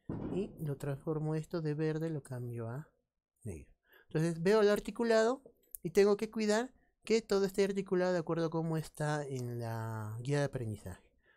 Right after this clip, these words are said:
Primero va a haber un sílabo, un video motivador está bien, la evaluación de entrada,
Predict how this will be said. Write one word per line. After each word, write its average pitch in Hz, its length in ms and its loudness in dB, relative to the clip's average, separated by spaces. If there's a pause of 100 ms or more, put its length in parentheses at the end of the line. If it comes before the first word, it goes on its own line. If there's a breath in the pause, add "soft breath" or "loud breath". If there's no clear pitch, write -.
Primero 170 360 2
va 165 60 4
a 165 40 4
haber 160 140 2
un 147 100 -2
sílabo, 202 680 0
un 151 160 -2
video 147 220 0
motivador 135 540 -4
está 160 240 -6
bien, 175 460 0
la 127 80 -4
evaluación 127 380 -4
de 127 40 -4
entrada, 156 500 -2